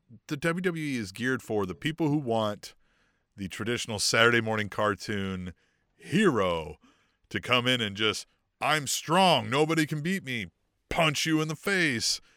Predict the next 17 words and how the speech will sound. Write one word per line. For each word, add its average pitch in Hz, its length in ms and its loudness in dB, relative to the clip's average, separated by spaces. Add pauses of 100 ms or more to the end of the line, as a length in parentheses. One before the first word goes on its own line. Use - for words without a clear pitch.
(640)
And 131 200 0
then 131 140 -2
they 127 160 2
do 123 500 2 (240)
simplistic - 800 -2
heel 110 240 -4
things 85 320 -10
here. 73 180 -18 (300)
We 139 140 -4
get 175 280 -6 (140)
real 117 320 -6
life 127 340 0
emotions 95 880 -4 (840)
out 113 160 2
of 101 160 -2
these 139 240 -4
characters. 101 460 -6